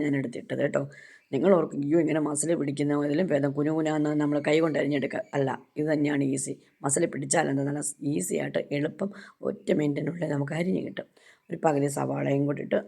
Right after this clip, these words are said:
അതേപോലെ തന്നെ രണ്ട് വലി വലിച്ചപ്പോൾ അത് ഓക്കെ ആയേ. അപ്പോഴാണ് ഞാൻ ഓർത്തത്, "ദൈവമേ, പച്ചമുളക് ഇട്ടില്ലല്ലോ" എന്ന്. അപ്പോൾ പിന്നെ പച്ചമുളക് ഞാനെടുത്ത് എൻ്റെ അടുത്ത് അരിഞ്ഞിടാമെന്ന് വെച്ചു. അതും കൂടെ ഞാൻ അതിൻ്റെ അകത്തോട്ട്, ഞാൻ ആ ബ്ലേഡ് അങ്ങ്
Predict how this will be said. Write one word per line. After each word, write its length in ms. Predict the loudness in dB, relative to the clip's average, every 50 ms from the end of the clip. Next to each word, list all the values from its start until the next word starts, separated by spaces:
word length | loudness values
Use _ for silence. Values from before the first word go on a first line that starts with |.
| -4 -4
അതേപോലെ 400 | -2 0 0 0 0 0 -2 0 -2 -2
തന്നെ 220 | -4 -2 -2 -2 -2 -2
രണ്ട് 160 | -4 -4 -4 -4
വലി 140 | -4 -4 -4 -4
വലിച്ചപ്പോൾ 400 | -4 -4 -4 -4 -4 -2 -2 -2
അത് 80 | 0 -2 -4
ഓക്കെ 200 | -6 -8 -8 -6 -4
ആയേ. 160 | -2 -2 -2 -2 -4 -6 -14 -20 _ _ _ _ _ _ _ _ _ _ _ _ _ _ _ _ _ _ _ _ _ _ _ _ _ _ _ _ _ _ _ _ _ _ _ _ _ _ _ _ _ -14 -4
അപ്പോഴാണ് 300 | 2 4 4 4 4 2
ഞാൻ 100 | 0 -2 -2 -4
ഓർത്തത്, 240 | -4 -4 -6 -6 -4
"ദൈവമേ, 180 | -4 -4 -4 -4 -4
പച്ചമുളക് 460 | -6 -6 -4 -2 -2 -2 -2 -2 -4 -6
ഇട്ടില്ലല്ലോ" 380 | -10 -12 -10 -10 -10 -8 -8 -8
എന്ന്. 100 | -10 -10 -12 -16 _ _ _ -16
അപ്പോൾ 140 | -12 -8 -4 -4
പിന്നെ 160 | -2 -2 -2 -4
പച്ചമുളക് 500 | -4 -4 -2 -2 0 0 0 0 0 -2 -2 -4
ഞാനെടുത്ത് 420 | -4 -4 -4 -6 -8 -8 -8 -8 -8 -8 -10 _ _ _ _ _
എൻ്റെ 140 | -4 0 0 0
അടുത്ത് 200 | 0 -2 -6 -6 -2 -2 0
അരിഞ്ഞിടാമെന്ന് 540 | 0 0 0 0 -2 -2 -4 -4 -4 -4 -6 -6
വെച്ചു. 200 | -8 -8 -10 -10 -10 _ -4
അതും 180 | -2 -2 -2 -2 -2
കൂടെ 140 | -2 -2 -2 -2 -2
ഞാൻ 120 | -2 -2 -2 -2 -4 -4
അതിൻ്റെ 220 | -4 -2 -2 -2 -4
അകത്തോട്ട്, 320 | -4 -6 -6 -4 -4 -4 -4 -6 -8 -20 -20 -16 _ -2 0
ഞാൻ 100 | 2 2 4
ആ 20 | 2 2 2
ബ്ലേഡ് 260 | 2 2 4 4 4 4
അങ്ങ് 140 | 2 2